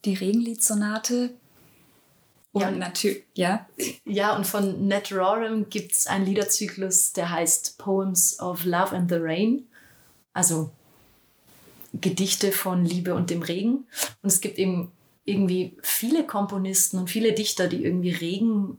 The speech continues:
Speaker 2: und Liebe verbinden und das irgendwie metaphorisieren oder vergleichen oder ganz spannende Bilder schaffen und die kommen eben in dem Konzert vor.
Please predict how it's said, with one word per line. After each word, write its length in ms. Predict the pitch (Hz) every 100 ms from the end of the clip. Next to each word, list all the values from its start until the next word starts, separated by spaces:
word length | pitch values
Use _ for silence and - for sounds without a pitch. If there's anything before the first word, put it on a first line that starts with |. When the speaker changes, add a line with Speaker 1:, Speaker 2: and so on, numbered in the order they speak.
| _
Speaker 2:
und 220 | 190 180
Liebe 320 | 175 196 196
verbinden 720 | 190 190 165 180 190 - 208
und 120 | 180 175
das 160 | -
irgendwie 640 | - 185 185 170 170 170 - - - - - - - - - - - - -
metaphorisieren 1200 | 196 196 185 - 185 185 180 214 202 202 202 202
oder 220 | 170 170
vergleichen 680 | 185 175 170 170 170 196
oder 200 | 175 170 160 - _
ganz 260 | 180 185 -
spannende 400 | - 185 190 180
Bilder 280 | 185 196
schaffen 340 | 208 190 185 185
und 220 | 180 180
die 340 | 175 180 170 - - - - - - - _ _
kommen 280 | 196 180 180
eben 180 | 175
in 120 | 170 170
dem 200 | 170 165
Konzert 440 | 175 175 170 170
vor. 360 | - 160 160